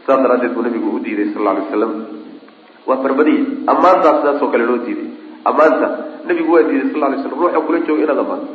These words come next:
"Qad qatacta cunuqa saaxibika." Saaxiibka luquntiisii waad goysay buu nabigu sal alla alay wasalam. Qolyaha wax ammaana haddaad aragtaan, wejiga carabka ka sayra buu nabigu sal alla alay wasalam. Lama ogola marka. Ammaantu waxay keenaysaa ruuxa hortiisa aad ku ammaanto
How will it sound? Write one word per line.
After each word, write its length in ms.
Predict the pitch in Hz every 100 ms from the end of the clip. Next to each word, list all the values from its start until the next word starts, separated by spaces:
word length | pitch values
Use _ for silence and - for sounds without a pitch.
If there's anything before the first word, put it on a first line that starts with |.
| - - - -
"Qad 140 | 120 123
qatacta 460 | 135 135 139 127 131 131
cunuqa 320 | 143 139 139 131
saaxibika." 500 | 123 147 131 - - - - - - - -
Saaxiibka 460 | 127 156 147 139
luquntiisii 680 | 135 135 - - 139 139 131 139
waad 160 | 135 127
goysay 260 | 123 117 117
buu 80 |
nabigu 200 | 117 110 104
sal 60 |
alla 120 | 104 95
alay 120 | 85
wasalam. 160 | - - - - - -
Qolyaha 280 | 139 156 160 143
wax 120 | 127
ammaana 320 | 127 135 135 135
haddaad 280 | 139 147
aragtaan, 380 | 131 131 139 135 - - - - -
wejiga 360 | 156 151 139 123
carabka 320 | 127 151 135
ka 80 | 135 135
sayra 180 | 117
buu 100 | 107 107
nabigu 200 | 101 104
sal 100 | 95
alla 120 | 95
alay 120 | 92
wasalam. 180 | 95 - -
Lama 180 | 151 226 269
ogola 200 | 170 165
marka. 200 | 165 - - - - -
Ammaantu 380 | 139 185 202 190
waxay 240 | 190 180 160 -
keenaysaa 500 | 196 175 139 147 143
ruuxa 220 | 180 175 160
hortiisa 380 | 190 - - 143
aad 120 | -
ku 60 | 139
ammaanto 380 | 131 131 131